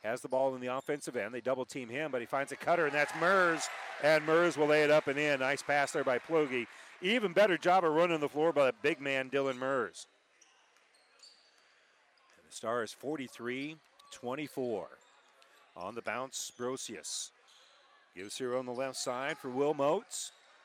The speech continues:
Moats gives it off for Munson. Munson in the lane. It's gonna be held up. Good job reaching in there by Carson Murphy. Possession arrow po-, still pointing to Saint Pat's.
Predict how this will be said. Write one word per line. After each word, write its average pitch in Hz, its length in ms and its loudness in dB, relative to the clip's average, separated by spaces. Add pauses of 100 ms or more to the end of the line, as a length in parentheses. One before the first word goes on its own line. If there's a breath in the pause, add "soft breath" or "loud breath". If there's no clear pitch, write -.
(100)
Moats 127 480 -8 (420)
gives 117 280 -10
it 135 100 -4
off 131 220 -2
for 165 100 -6
Munson. 156 480 -4 (100)
Munson 147 340 -4
in 151 100 0
the 143 80 0
lane. 202 420 0
It's 160 200 -2
gonna 156 200 2
be 165 100 0
held 165 320 6
up. 247 260 4 (540)
Good 165 160 2
job 190 260 4
reaching 180 300 0
in 226 120 0
there 165 180 2
by 156 140 4
Carson 170 420 0
Murphy. 156 420 -2 (300)
Possession 151 460 2
arrow 156 200 4
po-, 147 220 -2
still 190 220 2
pointing 139 320 0
to 104 60 -12
Saint 120 280 -6
Pat's. 104 420 -2